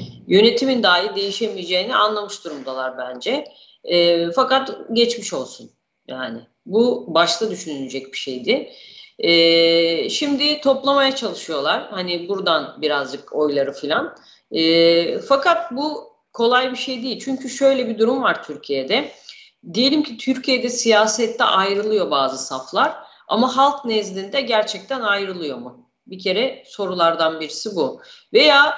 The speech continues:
siyaseten yukarıda birleşiliyor. Acaba halk nezdinde gerçekten birleşiliyor mu? Yani Türkiye'de böyle bir şey yok. Türkiye'de yukarıdakiler birleşince aşağıdakiler de otomatikman birleşir.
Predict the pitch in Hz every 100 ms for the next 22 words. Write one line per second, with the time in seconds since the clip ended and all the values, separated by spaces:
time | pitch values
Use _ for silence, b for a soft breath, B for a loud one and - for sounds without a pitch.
0 | - - - 233 254 277 277 311 294 262
1 | 262 247 247 254 226 226 233 220 240 233
2 | 226 247 240 202 214 - - _ 208 208
3 | 220 240 226 247 277 - 233 220 208 220
4 | 226 262 233 226 220 214 233 247 226 220
5 | 196 180 190 180 131 120 - _ _ _
6 | _ _ _ b b 208 220 285 285 254
7 | - 339 359 302 285 302 277 254 262 190
8 | - - 294 294 269 233 269 269 247 254
9 | 254 240 254 247 240 226 240 240 240 262
10 | 233 - - 233 226 233 247 240 220 208
11 | 214 226 240 - 233 202 202 208 208 190
12 | 180 180 -